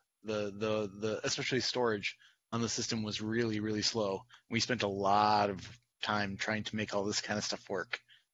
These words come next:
It's not gonna be a fast, easy,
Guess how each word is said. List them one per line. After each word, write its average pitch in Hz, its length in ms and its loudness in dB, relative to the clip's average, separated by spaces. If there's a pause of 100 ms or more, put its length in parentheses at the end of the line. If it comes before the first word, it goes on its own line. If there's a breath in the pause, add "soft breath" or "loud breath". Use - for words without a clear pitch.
(260)
It's - 320 -4 (260)
not 117 300 2
gonna 113 200 0
be 104 260 2
a 101 240 2 (720)
fast, 110 480 0
easy, 104 640 0